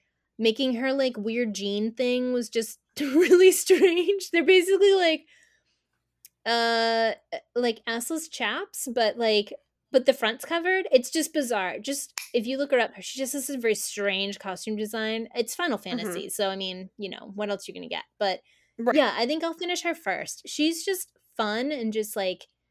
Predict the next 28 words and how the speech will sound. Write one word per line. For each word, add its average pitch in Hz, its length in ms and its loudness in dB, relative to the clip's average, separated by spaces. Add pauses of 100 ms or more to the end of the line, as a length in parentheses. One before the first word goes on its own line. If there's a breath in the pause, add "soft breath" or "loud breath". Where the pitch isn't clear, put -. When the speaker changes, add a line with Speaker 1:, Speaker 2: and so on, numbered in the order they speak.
(240)
Speaker 1:
cute, 254 300 -4 (220)
and 202 540 -6 (680)
I 311 80 4
don't 349 100 0
know. 240 220 -2 (200)
I, 233 220 0 (100)
I, 240 120 6
if 233 180 -2
I 254 60 2
could 277 160 -4
finish 262 260 0
her, 262 240 0
that 233 120 -2
would 202 100 0
be 208 80 -4
fun, 190 300 -10
'cause 220 260 0 (160)
that 220 160 2
would 226 120 0
be, 233 760 -4
she - 180 -4
has 330 180 -4
some 359 140 -4
pretty 262 320 -2
decent 208 480 -6
craft. - 560 -10 (720)
Um, 175 480 -10 (1500)
just, 254 320 -6